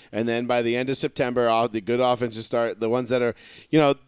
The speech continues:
the, the good ones usually come out the gate firing, like, you know, the Chiefs and the Bills and, and so on and so forth. And then you've got the ones that are fledgling around, like the Broncos, the Raiders, the Chargers, that you're expecting great things out of, but you're like, "What the fuck?"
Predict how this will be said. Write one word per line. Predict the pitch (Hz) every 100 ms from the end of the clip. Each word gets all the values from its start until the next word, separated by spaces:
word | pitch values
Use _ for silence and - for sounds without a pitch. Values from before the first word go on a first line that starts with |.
| 151
the, | 175
the | 151
good | 160 208
ones | 240 220 151
usually | 170 143 151
come | 147
out | 139 139
the |
gate | 127 131 131
firing, | - 117 113 110 110
like, | 110 107 -
you | 147
know, | 117
the | 110
Chiefs | - 123 113 -
and | 110 107 104
the |
Bills | 107 117 107 110 107
and, | 107
and | 107 110 101
so | 120
on | 110
and | 110
so | 113 107
forth. | 95 104 101 - - - 123
And | 139
then | 143
you've | 143
got | 143 143
the |
ones | 135 135 135
that | 127 131
are |
fledgling | 123 - 127 117 127 120
around, | 117 110 113 113
like | 117
the | 117
Broncos, | 110 113 113 113 110 104
the |
Raiders, | 110 113 113 113 110
the | 123
Chargers, | - 113 107 107 104
that | 107
you're | 107
expecting | 107 - - 131 127 117
great | 104 107 117
things | 101 113 104
out | 98 104
of, | 101
but | 107
you're | 110
like, | 107 107
"What | 110
the | 98
fuck?" | - 123 113 -